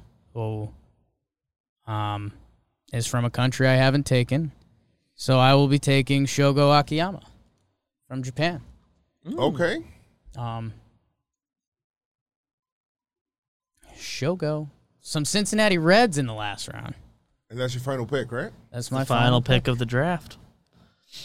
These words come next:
Speaker 1: Okay.
Speaker 3: Now,
Speaker 1: So
Speaker 3: guys, you guys gotta tell us who you think has the best team here.
Speaker 2: Mm-hmm. We'll
Speaker 1: Yeah.
Speaker 2: tweet it. We'll tweet out a graphic or something.
Speaker 1: Yeah, I'll have, let's get one of the geeks
Speaker 2: Lineup.
Speaker 1: to make out a graphic. I'll, uh, <laughs> I'll try to burn as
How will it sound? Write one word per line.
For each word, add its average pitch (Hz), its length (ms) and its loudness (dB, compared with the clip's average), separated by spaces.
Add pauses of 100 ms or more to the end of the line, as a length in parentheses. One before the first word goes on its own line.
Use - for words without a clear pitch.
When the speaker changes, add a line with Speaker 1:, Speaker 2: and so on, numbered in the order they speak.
(140)
Speaker 1:
Okay. 131 480 4
Speaker 3:
Now, - 60 -18 (260)
Speaker 1:
So 113 240 -6
Speaker 3:
guys, 120 360 0
you 131 80 -2
guys 151 160 4
gotta 156 180 2
tell 143 220 0
us 131 120 -2
who 135 160 -2
you 139 200 0
think 139 220 -4
has 127 180 0
the 120 100 -4
best 120 300 -2
team 135 280 -2
here. 95 300 -6
Speaker 2:
Mm-hmm. 117 280 6 (480)
We'll 117 140 2
Speaker 1:
Yeah. - 80 2
Speaker 2:
tweet 127 240 8
it. 120 120 4 (180)
We'll 120 140 0
tweet 120 200 2
out 110 140 6
a 101 40 4
graphic 107 540 4
or 107 60 4
something. 107 380 4
Speaker 1:
Yeah, - 220 8
I'll 135 80 6
have, 151 500 0
let's - 200 -6
get 151 180 0
one 123 180 0
of 117 60 0
the - 60 -2
geeks 95 100 0
Speaker 2:
Lineup. 101 360 4
Speaker 1:
to 120 80 -8
make 120 260 -8
out 117 100 -6
a 113 40 -8
graphic. 110 600 -10
I'll, 143 300 4
uh, 139 220 0
<laughs> - 40 -16
I'll 151 160 2
try 180 240 4
to 165 60 2
burn 147 340 0
as 127 180 -6